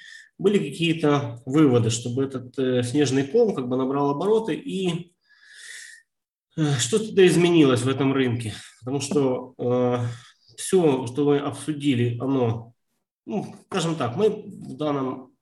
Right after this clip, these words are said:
э, на данной встрече мы просто подвели итоги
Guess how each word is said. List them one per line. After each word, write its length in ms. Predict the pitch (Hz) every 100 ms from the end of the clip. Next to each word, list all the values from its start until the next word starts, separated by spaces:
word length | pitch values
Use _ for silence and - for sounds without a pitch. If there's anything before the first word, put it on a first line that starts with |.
| -
э, 720 | 123 120 117 117 117 117 117 117 117 - _ _ _ _ _ _ _ _ _ _ - -
на 80 | -
данной 220 | 120 123
встрече 400 | 123 117 247 -
мы 140 | 190 202
просто 260 | 240 -
подвели 420 | 170 151 170 175 156
итоги 640 | 156 202 160 147 147 -